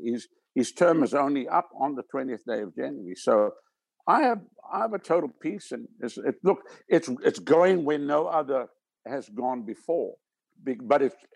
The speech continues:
the president has to step in, he has to. He can't. If Trump steps out of office and just says, "Okay, I'll concede, let Biden come in," they will kill him and his family and his grandkids. The Trump name will be trashed.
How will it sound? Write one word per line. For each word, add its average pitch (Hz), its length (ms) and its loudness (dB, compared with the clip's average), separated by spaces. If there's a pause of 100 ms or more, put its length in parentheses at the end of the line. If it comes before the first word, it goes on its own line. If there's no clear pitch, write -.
(540)
the 143 100 0
president 170 640 0
has 165 500 -4
to 131 100 -14
step - 380 -6
in, 110 200 -6 (260)
he 139 260 0
has 165 320 -2
to. - 120 -12
He 117 140 -6
can't. 165 280 2 (240)
If 151 160 0
Trump 302 300 2
steps - 300 -2
out 165 160 4
of 113 100 -2
office 135 380 -6
and 110 100 -14
just 123 160 -10
says, 120 140 -6
"Okay, 131 260 0
I'll 120 260 2
concede, 123 380 -10
let 107 160 -8
Biden 120 260 -2
come 123 160 -10
in," 120 100 -14 (280)
they 170 80 4
will 262 200 2
kill - 240 -2
him 120 280 -8 (300)
and 240 200 -2
his 247 140 -2
family 180 480 -4
and 175 140 -4
his 190 160 -6
grandkids. 147 520 -8
The 117 140 -6
Trump 208 240 0 (100)
name 151 280 0
will 117 80 -2
be 104 140 -6
trashed. 147 360 0